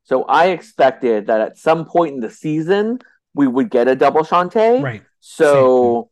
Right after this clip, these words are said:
Speaker 2: Same.
Speaker 1: I think either Rue didn't want to get rid of Naomi right away,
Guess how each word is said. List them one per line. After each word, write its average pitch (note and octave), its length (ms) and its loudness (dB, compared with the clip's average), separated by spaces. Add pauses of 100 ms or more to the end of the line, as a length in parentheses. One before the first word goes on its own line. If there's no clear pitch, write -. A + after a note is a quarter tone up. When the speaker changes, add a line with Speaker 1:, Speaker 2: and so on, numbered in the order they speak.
(160)
Speaker 2:
Same. - 100 -20 (220)
Speaker 1:
I E3 240 4 (140)
think G3 320 0 (2500)
either D3+ 460 2
Rue C#3+ 360 -2
didn't E3 240 -4
want D3 140 -2
to C3 60 -6
get C3+ 160 -2
rid A#2+ 200 -4
of B2+ 100 -4
Naomi B2 460 -4
right A2+ 180 0
away, B2 580 -2